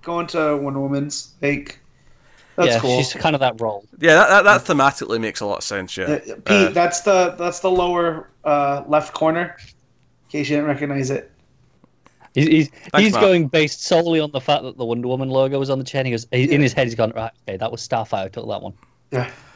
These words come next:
Speaker 3: Very good. That's very good. Uh, so we have all this, and, um, basically Damien's like, and again, Damien, who was dead set against John being on the Teen Titans, is like, "Hey, I vote that we nominate John as a half member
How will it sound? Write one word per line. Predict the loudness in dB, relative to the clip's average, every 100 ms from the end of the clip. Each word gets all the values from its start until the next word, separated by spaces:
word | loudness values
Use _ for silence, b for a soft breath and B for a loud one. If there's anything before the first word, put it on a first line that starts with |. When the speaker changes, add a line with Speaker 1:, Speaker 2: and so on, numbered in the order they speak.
| B B _ -4
Speaker 3:
Very | -2
good. | 0 -2 -6
That's | -8 -6
very | -4 -6
good. | -8 B B B B
Uh, | 2 6 6 4 b b b b
so | -2 2 4 2 -4 _ -20 -20 _ _ _
we | 0 4
have | 6 6 6 2 -2
all | 2 4
this, | 4 2 0 -8 -10 -4
and, | 0 2 2 0 -4 -6 -10 -18 _
um, | 0 2 2 -2 -6 -8 0
basically | 2 2 -2 -2 -2 -4
Damien's | -4 -4 -4 -6
like, | -6 -8 -10 b
and | 2 2 2
again, | 4 4 2
Damien, | 2 4 2
who | 0 -2
was | 0
dead | 0 0
set | 0 -2 0
against | 2 2 0 0
John | 0 0
being | -2
on | -4
the |
Teen | -6 -8
Titans, | -2 -2 -2
is |
like, | -6 b b
"Hey, | 4 4 4 b b
I | 8 8
vote | 8 6 6
that | 2
we | 2
nominate | 4 4 4 0
John | 0 2 2 2
as | 0 0 -2
a |
half | 2 2 4
member | 0 0 0 0